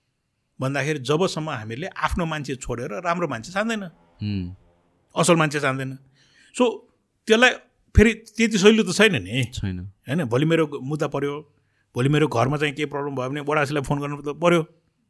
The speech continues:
Speaker 1: So the tendency is always to elect people that I know।
Speaker 2: Hmm।
Speaker 1: Not necessarily because they are competent। So then now you take that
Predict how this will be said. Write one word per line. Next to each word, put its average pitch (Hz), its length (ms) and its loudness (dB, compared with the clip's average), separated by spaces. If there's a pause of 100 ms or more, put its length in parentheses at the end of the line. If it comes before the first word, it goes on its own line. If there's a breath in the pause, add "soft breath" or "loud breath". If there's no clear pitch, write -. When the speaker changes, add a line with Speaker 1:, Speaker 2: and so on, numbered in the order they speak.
(720)
Speaker 1:
So - 40 0
the 135 180 -2
tendency 165 420 4
is 165 120 2
always 170 200 4
to 180 80 -2
elect 156 320 0
people 156 140 -2
that 156 180 -4
I 156 80 0
know। 175 240 0 (300)
Speaker 2:
Hmm। 90 140 -6 (380)
Speaker 1:
Not 180 120 6
necessarily 165 360 2
because 160 180 0
they 156 100 0
are 156 100 -6
competent। 147 320 -2 (440 soft breath)
So 185 100 8
then 220 200 10
now 208 180 4
you 208 160 0
take 214 160 4
that 202 100 2